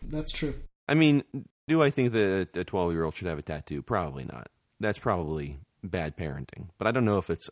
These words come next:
Speaker 2: a punishable, like, arrest-worthy offense.
Speaker 1: Yeah, it's dumb, but I don't know if that mom should be in trouble. Like, there's parents that don't send their kids to school and just homeschool them and live off the land. Like, they have full jurisdiction over their kids.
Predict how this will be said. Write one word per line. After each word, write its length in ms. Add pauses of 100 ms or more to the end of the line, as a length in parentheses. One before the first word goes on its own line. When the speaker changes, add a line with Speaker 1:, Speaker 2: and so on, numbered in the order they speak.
Speaker 2:
a 60
punishable, 880
like, 320
arrest-worthy 880
offense. 520 (100)
Speaker 1:
Yeah, 260
it's 200
dumb, 280
but 100
I 120
don't 140
know 200
if 260 (200)
that 160
mom 240
should 180
be 420
in 100
trouble. 380
Like, 340 (580)
there's 200
parents 440
that 180
don't 240
send 220
their 80
kids 260
to 80
school 300
and 100
just 160
homeschool 460
them 200
and 140
live 240
off 140
the 80
land. 520
Like, 420 (640)
they 140
have 200
full 260
jurisdiction 640
over 180
their 120
kids. 600